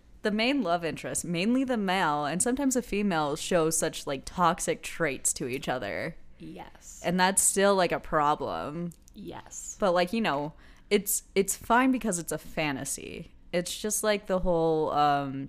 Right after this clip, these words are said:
Speaker 1: you know, like, sexual assault fantasy that a lot of women have, including myself,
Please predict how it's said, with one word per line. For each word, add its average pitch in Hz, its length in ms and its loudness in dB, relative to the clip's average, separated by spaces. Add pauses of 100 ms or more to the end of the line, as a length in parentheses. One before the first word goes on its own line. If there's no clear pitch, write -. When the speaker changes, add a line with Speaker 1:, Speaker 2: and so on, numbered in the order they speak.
Speaker 1:
you 160 160 -2
know, 131 320 -6 (1300)
like, 160 160 -6
sexual 160 440 -2
assault 147 340 -4
fantasy 139 480 -2
that 120 200 -4
a - 40 -4
lot 135 200 -4
of 143 80 -10
women 143 280 -6
have, 131 340 -6
including 131 420 -8
myself, 131 600 -4